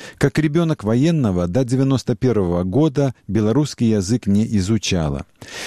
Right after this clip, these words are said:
И до последнего года относилась ко всему спокойно.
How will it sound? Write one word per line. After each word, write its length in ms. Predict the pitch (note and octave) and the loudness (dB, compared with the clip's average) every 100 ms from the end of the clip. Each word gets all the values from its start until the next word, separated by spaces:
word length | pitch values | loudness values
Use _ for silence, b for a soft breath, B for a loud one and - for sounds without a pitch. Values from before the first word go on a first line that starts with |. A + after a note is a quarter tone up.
| B | B
И 80 | B2 | 0
до 100 | C#3 | 2
последнего 600 | C#3+ - F3 D3+ C#3 C3+ | 0 0 0 2 0 0
года 420 | A#2 E3 C3+ A#2 | 2 0 2 -2
относилась 600 | G#2 G#2+ - D3 D3 - | 0 -2 0 2 2 0
ко 140 | B2+ | -4
всему 380 | G#2+ - G#2 G#2 | -4 -2 2 2
спокойно. 720 | - A#2 G#2+ G2+ D#2+ C#2 D2 | 0 -4 -4 -2 -2 -2 -10